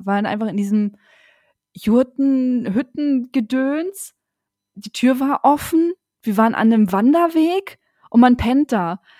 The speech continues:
Also so von wegen, wenn man hier irgendwie in Berlin ist, dass man guckt, dass alle Türen abgeschlossen sind und niemand rein kann.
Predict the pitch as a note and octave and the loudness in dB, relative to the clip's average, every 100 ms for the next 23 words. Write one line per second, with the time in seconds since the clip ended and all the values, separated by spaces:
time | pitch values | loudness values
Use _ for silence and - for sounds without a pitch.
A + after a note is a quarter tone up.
0 | - - A3+ B3 A3 B3 A#3+ A3+ B3 A#3+ | -12 -2 0 0 -2 -2 -2 -2 -2 -2
1 | A#3+ A#3 A#3+ B3+ - B3 B3 A#3 A#3+ A#3+ | -2 -2 -4 -6 -6 -2 0 2 2 2
2 | A3 A2 C#3+ A3 G#3 A3+ A3+ C#4+ C4+ C4 | 0 -4 2 2 2 0 2 2 0 -4
3 | B3 A#3 A#3+ - B3+ A#3+ - A#3 A#3 - | -6 -4 -4 -2 -2 -2 -2 -2 -2 0
4 | B3+ - - - A3 G3+ G#3 - A3+ G#3 | 0 0 -4 -4 -4 -2 -2 2 0 2
5 | A3+ A#3 A#3+ A#3 - A#3+ - - - A#3+ | 4 6 4 4 -2 -8 -16 -18 0 4
6 | B3+ B3+ A3+ F#3 G3+ A3+ - G#3+ | 4 2 -2 -4 -2 -2 -2 -4